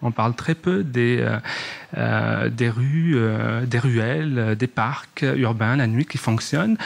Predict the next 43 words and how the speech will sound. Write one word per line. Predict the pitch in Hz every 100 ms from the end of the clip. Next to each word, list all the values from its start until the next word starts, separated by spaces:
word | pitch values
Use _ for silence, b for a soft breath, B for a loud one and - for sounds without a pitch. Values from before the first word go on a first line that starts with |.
| B B
où | 120
les | 113
gens | 123 151
font | -
du | 113
sport | 107 - 160 220 226 123
jusqu'à | 120 - 117
une | 120 123
heure | 135 143
du | 127
matin, | 110 - 165
deux | 147 123
heures | 127
du | 113
matin, | 107 107 135 156
même | 127 151 156
avec | 117 127 120
les, | 117 113 110 117 117
les | 117
luminaires | 120 127 143
éteints. | 127 - 117 - B B B 147 135
Donc | 127 151
ça | - 127
montre | 143 120 -
qu'il | - 120
y |
a, | 135 165 165
euh, | 110 110 110 117 110 113 120 B B B
une | 120
vie | 113 156
nocturne. | 147 123 - - 110 107 117
Et | 113
ce | -
qui | 127
m'amène | 110 139
au | 131
troisième | - 110 110 110
point, | 175 214
la | 139
question | - 123 190
de | 165
la | 113
nuit. | 113 127